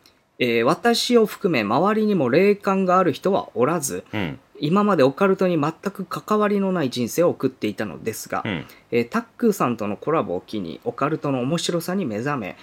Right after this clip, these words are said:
Speaker 1: 貪るようにトシボーイズさんの動画を見始めています。
Speaker 2: えー、嬉しい。ありがとうございます。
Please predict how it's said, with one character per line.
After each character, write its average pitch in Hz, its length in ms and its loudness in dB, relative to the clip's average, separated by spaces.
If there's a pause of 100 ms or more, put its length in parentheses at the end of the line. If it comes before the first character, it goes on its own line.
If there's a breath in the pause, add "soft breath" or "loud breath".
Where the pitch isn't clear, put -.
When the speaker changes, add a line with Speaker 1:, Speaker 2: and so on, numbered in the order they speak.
(220 loud breath)
Speaker 1:
貪 175 460 -2
る 165 160 2
よ 147 200 4
う 135 40 -2
に 175 340 -4
ト 135 100 -6
シ 175 120 0
ボ 165 120 4
ー 143 40 4
イ - 20 -6
ズ 135 60 -8
さ 160 80 -2
ん 175 60 -2
の 180 100 -2
動 147 160 0
画 151 80 -2
を - 20 -2
見 101 140 -4
始 131 260 -4
め 92 80 -2
て 98 80 -2
い - 20 -2
ま - 60 -4
す。 - 60 -10
Speaker 2:
え - 20 -10
ー、 - 20 -8
嬉 90 120 -4
し - 0 -
い。 - 20 -6
あ - 0 -
り - 0 -
が 80 60 -6
と 76 40 -10
う 82 40 -8
ご 87 40 -10
ざ 92 80 -8
い 87 40 -6
ま 90 100 -8
す。 - 140 -12